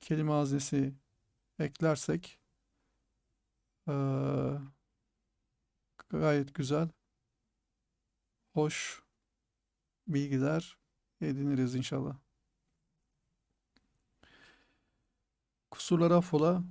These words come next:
Yaptığımız yanlışları, hataları aşağıya yazarsanız sevinirim. Dediğim gibi bendeniz öğrenciyim.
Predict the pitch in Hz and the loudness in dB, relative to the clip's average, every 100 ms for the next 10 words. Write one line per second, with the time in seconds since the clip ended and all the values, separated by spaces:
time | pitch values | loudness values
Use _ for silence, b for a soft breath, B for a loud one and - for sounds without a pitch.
0 | - _ _ _ 175 151 - 180 165 156 | -10 _ _ _ 2 2 2 4 4 4
1 | 165 160 165 160 160 160 165 151 156 165 | 4 2 2 2 4 2 2 2 4 4
2 | - 165 165 156 156 156 170 170 185 175 | 2 0 2 4 4 4 2 2 0 0
3 | - 151 147 151 175 - _ _ _ _ | 0 0 2 0 -2 -6 _ _ _ _
4 | _ - 151 151 135 135 156 151 143 139 | _ -4 -2 0 2 2 2 2 2 4
5 | 139 139 143 147 135 131 160 | 2 2 2 4 2 0 -4